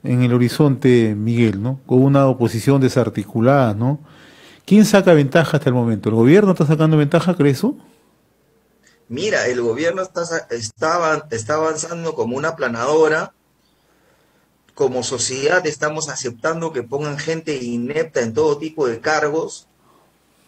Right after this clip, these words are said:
Speaker 2: y son personas cuya única credencial es haber participado de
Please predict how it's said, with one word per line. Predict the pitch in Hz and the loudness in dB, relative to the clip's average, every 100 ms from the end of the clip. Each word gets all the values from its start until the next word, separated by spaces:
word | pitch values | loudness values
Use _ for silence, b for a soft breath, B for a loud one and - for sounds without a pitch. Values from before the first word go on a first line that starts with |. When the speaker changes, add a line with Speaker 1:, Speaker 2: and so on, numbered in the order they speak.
| _ - | _ -16
Speaker 2:
y | 127 127 123 123 | -12 -10 -10 -6
son | - 160 156 | 0 0 0
personas | 143 143 160 165 160 - | -2 -2 -6 -8 -10 -14
cuya | 127 123 120 117 117 | -8 -4 -2 -2 -2
única | 151 156 156 160 | -2 -4 -2 -4
credencial | - 120 113 117 117 165 151 | -4 -6 -6 -6 -4 -2 -2
es | 147 | -4
haber | 131 139 139 | -4 -4 -4
participado | 139 - 113 117 139 139 147 147 143 127 | -8 -10 -14 -6 -2 0 2 0 0 0
de | 127 135 110 | 2 0 -2